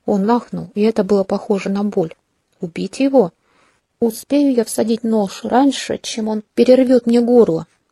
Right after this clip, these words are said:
Насколько он быстр?» Казалось, мысль у меня работает неимоверно быстро,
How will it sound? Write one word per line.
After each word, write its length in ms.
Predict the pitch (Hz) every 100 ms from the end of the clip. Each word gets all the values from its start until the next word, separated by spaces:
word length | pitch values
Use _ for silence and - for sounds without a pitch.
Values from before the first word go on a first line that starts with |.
| _ _ -
Насколько 500 | 226 - 294 - 277
он 160 | 277
быстр?» 400 | 262 220 - - _ _
Казалось, 440 | - 202 226 226 -
мысль 300 | 254 254 220
у 20 |
меня 180 | 214 214
работает 480 | 208 202 226 208 214
неимоверно 560 | 214 214 214 202 202
быстро, 460 | 202 190 - -